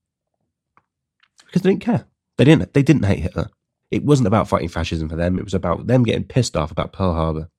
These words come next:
So that was lucky. You, you now got the Americans on your side.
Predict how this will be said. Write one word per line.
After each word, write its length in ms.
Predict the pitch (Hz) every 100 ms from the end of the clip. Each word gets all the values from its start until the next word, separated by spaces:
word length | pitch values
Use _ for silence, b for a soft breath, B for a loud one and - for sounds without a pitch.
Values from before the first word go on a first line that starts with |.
| _
So 120 | -
that 100 | 185
was 80 | 120
lucky. 340 | 87 - - - _ _ _ _ _ -
You, 240 | 113 113 -
you 100 | 113
now 100 | 107
got 120 | 95
the 60 |
Americans 440 | 101 95 87 85 82
on 60 |
your 100 | 80
side. 340 | 76 76 76